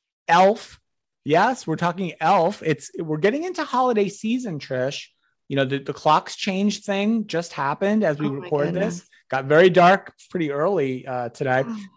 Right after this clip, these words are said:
Speaker 1: Trish, since we're close to holiday season, here's the question of the day. Which holiday tradition
Speaker 2: Okay.
Speaker 1: or custom or practice are you like,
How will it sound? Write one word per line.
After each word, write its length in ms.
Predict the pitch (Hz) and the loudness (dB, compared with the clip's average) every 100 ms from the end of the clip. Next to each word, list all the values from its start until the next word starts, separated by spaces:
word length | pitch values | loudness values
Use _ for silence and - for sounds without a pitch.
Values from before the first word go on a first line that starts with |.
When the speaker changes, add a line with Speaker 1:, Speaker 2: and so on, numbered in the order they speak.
| _ _ | _ _
Speaker 1:
Trish, 360 | - 202 180 202 | 2 4 4 -4
since 260 | - 262 285 | -4 -2 0
we're 120 | 294 | -2
close 280 | - 247 240 | 0 2 2
to 80 | 240 | 0
holiday 380 | 214 226 208 185 | -2 0 0 -2
season, 380 | 185 185 165 151 | -4 -6 -4 -4
here's 240 | 175 175 | -6 -6
the 60 | - | -4
question 340 | 175 156 170 | -4 -4 -6
of 60 | 147 | -2
the 60 | |
day. 240 | 143 123 110 _ _ _ _ _ - | 0 -2 -4 _ _ _ _ _ -6
Which 400 | 139 214 349 - | 4 4 4 -4
holiday 540 | - 220 233 202 202 | -4 -2 0 0 -2
tradition 580 | 202 180 165 170 - - | -2 -6 -4 -4 -4 -2
Speaker 2:
Okay. 240 | 214 170 - | -2 -4 -6
Speaker 1:
or 160 | 131 127 | -6 -6
custom 920 | - 180 170 - 190 175 165 165 160 _ _ _ - | -2 0 0 -2 0 2 0 -2 -4 _ _ _ -10
or 200 | 120 117 | -8 -8
practice 920 | - 170 165 160 - 160 151 143 - _ | -2 0 2 0 -2 0 0 -4 -16 _
are 120 | 151 | -8
you 180 | 160 214 | -4 -2
like, 560 | 220 202 180 175 - | 2 4 4 0 -8